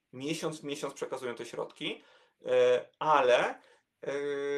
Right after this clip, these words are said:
jeżeli mamy granty, no to grant się czasami kończy. I ból tych organizacji, które mają świetnych specjalistów od pomocy na przykład osobom z niepełnosprawnością ruchową,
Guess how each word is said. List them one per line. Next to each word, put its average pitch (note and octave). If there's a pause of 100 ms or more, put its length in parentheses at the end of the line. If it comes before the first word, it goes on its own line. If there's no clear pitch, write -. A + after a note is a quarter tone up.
(500)
jeżeli E3
mamy E3
granty, D3
no G3+
to G3+
grant F3+
się F#3
czasami F3+
kończy. -
I - (400)
ból A#3+
tych G#3
organizacji, E3+
które -
mają D#3
świetnych G#3
specjalistów -
od -
pomocy D#3+
na D3+
przykład D3+
osobom C#3+ (340)
z B2+
niepełnosprawnością D3+
ruchową, C#3